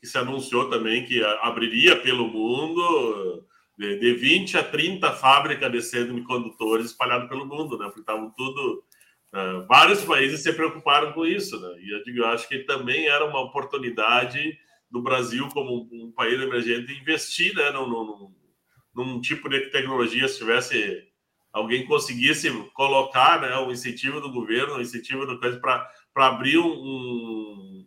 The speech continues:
uma fábrica, mesmo que inicie pequena, uma fábrica de semicondutores no Brasil seria, como diz outro, de luxo, né? <laughs> Seria algo impo-, importante tanto pra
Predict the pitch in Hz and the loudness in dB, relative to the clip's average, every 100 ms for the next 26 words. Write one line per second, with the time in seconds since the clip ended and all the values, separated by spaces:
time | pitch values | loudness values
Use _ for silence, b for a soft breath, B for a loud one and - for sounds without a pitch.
0 | 101 113 117 - 131 135 123 160 185 202 | _ -4 0 6 6 6 2 2 2 0
1 | 165 - 180 180 139 - 147 185 175 120 | -4 0 0 0 -6 2 4 4 0 -2
2 | 113 123 123 135 123 135 - 131 123 - | 0 0 0 -6 -6 -10 -10 -18 -18 -8
3 | 117 131 135 117 110 110 110 120 127 131 | -4 -4 -4 -6 -4 -4 -2 -6 -4 -4
4 | 143 151 151 151 - _ _ _ _ _ | 2 2 2 -4 -14 _ _ _ _ _
5 | - 113 139 147 143 147 165 214 - 110 | -12 -2 0 0 0 4 6 6 2 -4
6 | 110 - - 165 165 190 185 180 185 - | -6 -8 0 2 6 4 6 2 4 2
7 | - 131 - - - _ B B B B | 0 -8 -8 -20 -20 _ B B B B
8 | _ - 104 98 107 117 120 113 123 120 | _ -10 -8 -4 0 2 4 2 0 -4
9 | 120 117 123 135 131 135 139 156 151 - | -6 -8 -2 -2 0 2 0 0 -4 -2
10 | 120 120 - 131 131 120 113 107 98 90 | 0 0 -4 0 2 2 -2 -4 -6 -10
11 | 87 | -12